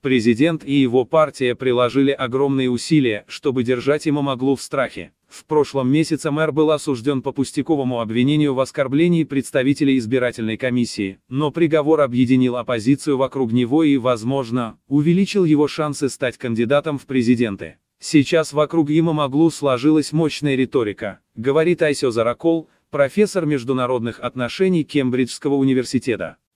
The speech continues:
Правила позволяют мэру баллотироваться на пост президента, пока его адвокаты оспаривают обвинительный приговор. Но по-прежнему сильные цифры Эрдогана говорят о том, что он может сдержать любого соперника,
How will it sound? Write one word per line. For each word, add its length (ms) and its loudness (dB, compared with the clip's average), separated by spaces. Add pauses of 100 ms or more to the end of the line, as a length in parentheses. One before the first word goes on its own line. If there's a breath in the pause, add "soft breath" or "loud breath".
(100)
Правила 520 2
позволяют 640 -2
мэру 280 0
баллотироваться 760 0
на 160 -2
пост 280 0
президента, 760 0 (160)
пока 260 0
его 320 2
адвокаты 560 -2
оспаривают 880 0
обвинительный 720 0
приговор. 560 -2 (280)
Но 260 -2
по-прежнему 640 0
сильные 420 2
цифры 440 -2
Эрдогана 580 0
говорят 400 0
о 80 0
том, 320 -2
что 280 -4
он 100 0
может 340 0
сдержать 460 -2
любого 340 0
соперника, 800 -2